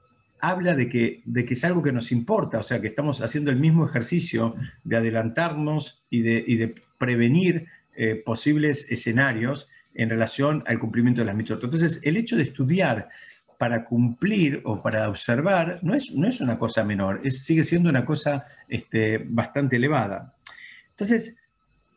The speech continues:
digamos, aparentemente hay, hay una explicación, es que,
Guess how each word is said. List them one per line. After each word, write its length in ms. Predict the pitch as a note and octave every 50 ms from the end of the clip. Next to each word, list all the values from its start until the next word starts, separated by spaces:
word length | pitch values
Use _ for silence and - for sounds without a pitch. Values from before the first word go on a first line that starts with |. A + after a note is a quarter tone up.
| _ _ _ _ C6+ _ _ _ _ _ _ _ _ _ _ _ _ _ _ _ _ _ _ _ _ -
digamos, 580 | A#2 C#3 D#3+ F3 E3 E3 E3 - - - - _ _ _ _ _ _ _ _ _ _
aparentemente 1080 | - C3+ B2+ D#3 F3 F#3+ G3 F3+ G#3 G3+ G#3 G#3+ G#3 F#3+ G#3+ G#3+ G#3+ - - - - _ _ _ _ _ _ - -
hay, 200 | - A3+ G#3+ - -
hay 300 | - D3 E3 E3+ - - - _ _ _
una 180 | - F3 G3 F#3+
explicación, 640 | F#3 - - F3+ F3+ A3 G#3+ G#3+ - D4 D4 C#4 A3
es 100 | - -
que, 520 | - - C#3 C3+ C3+ C3 C3 C3 A#2+ A#2